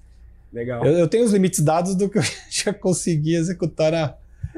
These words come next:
Speaker 1: Ferrou,
Speaker 2: até
Speaker 1: a régua
Speaker 2: agora,
Speaker 1: tá
Speaker 2: né?
Speaker 1: alta.
Speaker 2: Então,
Speaker 1: A régua
Speaker 2: então
Speaker 1: tá
Speaker 2: tem
Speaker 1: muito alta agora.
Speaker 2: É que se você não renova os desafios, aí acabou,
Speaker 1: Acabou a
Speaker 2: né?
Speaker 1: graça,
Speaker 2: Aí
Speaker 1: né?
Speaker 2: acabou a vida, né, cara? Então tem
Speaker 1: Eu
Speaker 2: que
Speaker 1: acho.
Speaker 2: sempre achar uma coisa nova pra fazer, uma brincadeira nova.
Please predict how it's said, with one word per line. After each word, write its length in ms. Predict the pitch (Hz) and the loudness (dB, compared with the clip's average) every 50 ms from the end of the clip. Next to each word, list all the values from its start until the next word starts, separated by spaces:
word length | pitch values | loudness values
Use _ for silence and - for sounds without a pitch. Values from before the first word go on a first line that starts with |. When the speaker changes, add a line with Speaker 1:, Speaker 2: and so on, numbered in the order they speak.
| 330 - | -8 -2
Speaker 1:
Ferrou, 320 | - 359 381 - 466 - | 0 0 2 2 2 2
Speaker 2:
até 120 | - 175 | 2 2
Speaker 1:
a 120 | 180 180 - | 2 2 2
régua 100 | 180 220 | 2 2
Speaker 2:
agora, 160 | - 156 147 - | 2 2 2 2
Speaker 1:
tá 80 | 294 | 2
Speaker 2:
né? 60 | 233 226 | 2 2
Speaker 1:
alta. 420 | 233 240 226 - - 170 147 123 | 2 2 0 -2 -2 -4 -4 -4
Speaker 2:
Então, 500 | - - 135 139 147 160 180 190 185 160 - | -2 -2 0 2 2 2 2 0 -2 -2 -2
Speaker 1:
A 80 | - - | -2 0
régua 160 | 185 233 311 | 2 2 2
Speaker 2:
então 40 | 262 | 0
Speaker 1:
tá 60 | - | 0
Speaker 2:
tem 80 | - 269 | 0 0
Speaker 1:
muito 160 | - 311 226 | 0 0 2
alta 240 | 220 233 233 208 208 | 2 2 0 0 0
agora. 380 | 165 165 160 151 147 143 - - - - - - - - - - - - - - | 0 2 2 2 0 -2 -4 -8 -14 -20 -20 -20 -20 -20 -20 -20 -20 -18 -8 -4
Speaker 2:
É 80 | 175 175 | -4 -2
que 80 | 175 - | -2 0
se 60 | 233 | 0
você 280 | 262 240 - - 240 | 2 2 2 2 2
não 280 | 240 240 220 196 180 165 | 4 4 4 4 4 4
renova 320 | 147 165 165 165 180 180 | 4 4 2 2 2 2
os 60 | 175 160 | 2 2
desafios, 560 | 151 151 151 135 - - 214 226 220 196 190 | 2 2 2 0 -2 -4 -4 -2 -2 -2 -2
aí 680 | 185 185 196 208 208 202 196 180 170 - - 117 113 - - - - - - - - - - _ - - - - - | -2 -2 -2 -4 -4 -6 -6 -6 -6 -8 -12 -16 -18 -20 -20 -20 -20 -20 -20 -20 -20 -20 -20 _ -20 -20 -20 -16 -8
acabou, 300 | - 151 135 - - - | -4 -4 -2 0 0 0
Speaker 1:
Acabou 20 | |
a 40 | 127 | 2
Speaker 2:
né? 80 | 131 143 | 2 2
Speaker 1:
graça, 160 | 156 147 135 | 2 2 2
Speaker 2:
Aí 40 | 147 | 0
Speaker 1:
né? 60 | 156 | 0
Speaker 2:
acabou 220 | 147 202 175 180 175 | 0 0 0 0 0
a 40 | 143 | 0
vida, 300 | 110 117 117 117 120 123 | 0 -4 -6 -6 -6 -6
né, 120 | 135 147 - | -6 -8 -8
cara? 200 | - - 104 104 - | -10 -12 -12 -12 -10
Então 120 | - 123 | -12 -12
tem 160 | 127 147 151 | -8 -8 -8
Speaker 1:
Eu 60 | - | -8
Speaker 2:
que 160 | - 165 170 160 | -6 -6 -6 -6
Speaker 1:
acho. 80 | - | -6
Speaker 2:
sempre 260 | - - 139 143 180 | -6 -6 -4 -2 -2
achar 220 | 170 151 - - 160 | -2 -4 -2 -6 -6
uma 160 | 165 175 160 | -6 -6 -8
coisa 240 | - - 156 156 151 | -6 -8 -6 -6 -4
nova 180 | 139 143 147 143 | -4 -4 -6 -8
pra 100 | - - | -10 -8
fazer, 560 | - 135 117 107 101 - - 147 - - - - | -8 -8 -6 -8 -8 -12 -12 -14 -14 -18 -18 -12
uma 120 | - 120 | -10 -8
brincadeira 500 | 117 120 123 117 123 117 120 120 - - | -6 -6 -6 -6 -6 -6 -6 -6 -8 -10
nova. 160 | 120 117 - | -14 -18 -18